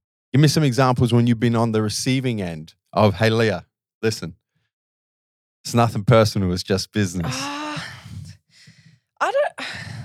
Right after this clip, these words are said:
Speaker 2: I see it a little bit with it's hard because, you know, you don't wanna, I don't wanna get
Speaker 1: Oh,
Speaker 2: to
Speaker 1: if there's, if there's nothing, like, personal, personal, you can talk about T M J Apparel, you can talk
Speaker 2: Yeah.
Speaker 1: about
Speaker 2: Yeah, I, I
Speaker 1: M J.
Speaker 2: guess, yeah, you see it with,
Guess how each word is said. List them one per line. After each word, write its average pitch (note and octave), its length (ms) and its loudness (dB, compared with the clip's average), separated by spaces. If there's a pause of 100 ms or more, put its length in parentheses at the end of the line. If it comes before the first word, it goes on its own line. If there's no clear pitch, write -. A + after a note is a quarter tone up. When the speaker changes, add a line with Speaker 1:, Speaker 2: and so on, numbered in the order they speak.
(260)
Speaker 2:
I D#4 100 2
see - 260 -2
it G#4 320 6
a B3 100 4
little A3 380 2
bit A#3+ 380 2
with G#3 600 -4 (800)
it's - 60 -16
hard F#3 340 2
because, E3+ 400 -6
you F3 120 -4
know, - 120 -8
you - 120 -4
don't F#3 180 0
wanna, D3 240 -6
I E3+ 80 -6
don't D#3+ 240 -6
wanna - 340 -10 (440)
get - 120 -4
Speaker 1:
Oh, G#3 60 6
Speaker 2:
to F#3 60 6
Speaker 1:
if - 80 2
there's, G3+ 180 4
if - 180 4
there's F3+ 160 2
nothing, F#3 280 2
like, C3 220 2
personal, C3+ 440 0
personal, G2+ 520 -2
you C#3 100 -6
can B2+ 160 -4
talk A2 260 -4
about F#2 380 -4
T A2 100 -6
M F#2+ 100 -6
J F#2 100 -8
Apparel, B2+ 520 -2
you G2 100 -6
can F#2 140 -16
talk F#2+ 220 -8
Speaker 2:
Yeah. D4+ 340 2
Speaker 1:
about D#4 80 -12 (360)
Speaker 2:
Yeah, D4+ 100 2
I, D#4+ 100 4
I - 40 4
Speaker 1:
M G#3 80 -2
J. E4 60 4
Speaker 2:
guess, A3 340 0 (120)
yeah, C#4+ 240 2
you D#4+ 160 -2
see F#4 240 0
it C4+ 80 -2
with, C4 260 -2